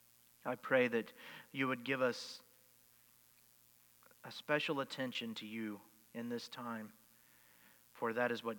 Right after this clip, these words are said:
you deserve. We ask this all in the name of our Savior, Christ Jesus. Amen. Charles Haddon Spurgeon,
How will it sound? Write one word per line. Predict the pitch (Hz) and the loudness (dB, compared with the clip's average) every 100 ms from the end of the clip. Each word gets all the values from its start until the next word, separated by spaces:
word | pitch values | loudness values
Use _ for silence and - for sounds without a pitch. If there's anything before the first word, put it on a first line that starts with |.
| 107 | -4
you | 113 | -6
deserve. | 107 110 104 95 - - - - - - - - - | -4 -2 -2 -4 -10 -20 -20 -20 -20 -20 -20 -20 -14
We | 139 120 | -8 -2
ask | 117 113 | -2 -2
this | 117 - - | -4 -8 0
all | 127 123 127 | 4 4 2
in | |
the | 123 | -2
name | 113 117 | -4 -2
of | 117 | -2
our | 117 | -2
Savior, | 113 - 107 104 104 - - | -4 -4 -4 -6 -10 -14 -20
Christ | - 110 - | -6 -6 -6
Jesus. | 110 98 104 - - - - - - | -10 -10 -12 -14 -18 -20 -20 -20 -16
Amen. | 120 107 104 - - - - - - - - - - - - - - - - - - - - | -10 -8 -10 -14 -20 -20 -20 -20 -20 -20 -20 -20 -20 -20 -20 -20 -20 -18 -18 -20 -20 -20 -12
Charles | - 147 156 165 - | 6 12 12 12 6
Haddon | - 160 151 143 135 | 4 8 8 6 -4
Spurgeon, | - 131 123 113 104 | 4 6 6 2 -4